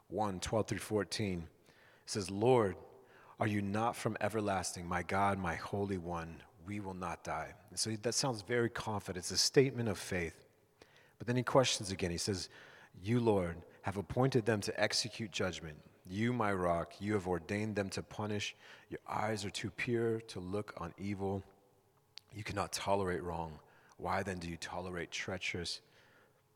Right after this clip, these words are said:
Why are you silent when the wicked swallow up those more righteous?" God, I believe,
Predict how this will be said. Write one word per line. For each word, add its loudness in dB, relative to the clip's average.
Why 2
are 0
you -2
silent -2
when -8
the -4
wicked -4
swallow -2
up -4
those -4
more -6
righteous?" -8
God, -8
I -4
believe, -2